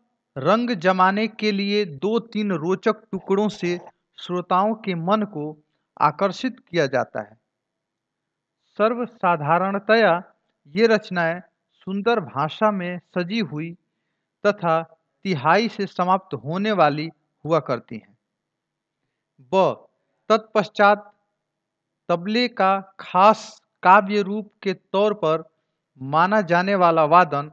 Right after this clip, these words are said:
प्रकार सर्वांग सुंदर गतें। सभी घरानों में प्रतिभावान रचनाकार तबला वादकों ने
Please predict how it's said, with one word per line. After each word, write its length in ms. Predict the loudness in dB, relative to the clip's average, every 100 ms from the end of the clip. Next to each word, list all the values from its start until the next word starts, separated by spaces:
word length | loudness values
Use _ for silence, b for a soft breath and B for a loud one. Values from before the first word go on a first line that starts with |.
| _ _ _
प्रकार 580 | -8 0 4 4 2 -6 _ _ _ _ _ -2
सर्वांग 480 | 2 4 4 0
सुंदर 640 | -8 -8 -10 -4 -4 -4 _ _
गतें। 360 | -8 -8 -10 -14 _ _ _ _ _ _ _ _ _
सभी 460 | 2 4 4 0
घरानों 520 | 0 2 4 4 2
में 280 | -4 -4 -8 -10 _ _ _ _
प्रतिभावान 800 | -4 -4 -2 4 4 6 4 2
रचनाकार 960 | -2 -2 -2 0 0 2 2 2 0 -8 _ _ _ -4
तबला 340 | -4 0 2 4
वादकों 600 | 6 4 2 -6 -4 -4
ने 240 | -6